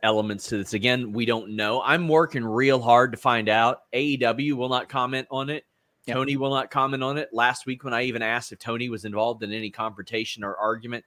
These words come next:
Speaker 1: he completely sidestepped it on, on the media call. Um, I am asking people close to him. It is went from a situation,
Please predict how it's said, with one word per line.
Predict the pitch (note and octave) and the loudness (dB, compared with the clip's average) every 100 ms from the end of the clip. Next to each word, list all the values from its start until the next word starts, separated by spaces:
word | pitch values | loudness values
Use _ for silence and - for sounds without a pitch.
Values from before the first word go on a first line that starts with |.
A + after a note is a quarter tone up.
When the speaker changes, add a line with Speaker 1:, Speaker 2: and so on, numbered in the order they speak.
| _ _ _ _ | _ _ _ _
Speaker 1:
he | A2+ | -16
completely | G2+ G#2 A#2+ G#2+ G2 | -16 -8 -8 -6 -6
sidestepped | - A2+ A#2 - A#2 - | 0 0 0 -2 -2 -2
it | B2 A#2 A2 | -4 -4 -4
on, | G#2 G#2 G2+ | -4 -4 -6
on | G#2 | -6
the | G2+ | -2
media | A#2+ B2+ D3+ | 0 2 2
call. | - D#3 E3 F#3+ _ _ _ - | 2 0 0 -4 _ _ _ -4
Um, | G#2+ G#2+ G2 F#2+ _ _ _ _ _ _ _ _ | -2 0 -2 -10 _ _ _ _ _ _ _ _
I | G#2 A#2+ | 4 6
am | B2 G#2+ _ | 6 -2 _
asking | A2 A2+ A2 C3+ B2 | 2 2 2 -10 -8
people | C3 A#2 A2+ | -6 -6 -8
close | - B2+ C3 - | -2 0 0 0
to | D#3+ D3+ | -2 -2
him. | E3 E3+ _ _ - | -2 -8 _ _ 0
It | C#3+ | 2
is | C3+ B2 G#2+ | 4 0 0
went | C3 D3 | -4 -4
from | - D3+ | -4 -6
a | |
situation, | C#3 D3+ C#3 B2+ A#2+ A#2 D3 | -4 -4 0 2 2 0 -8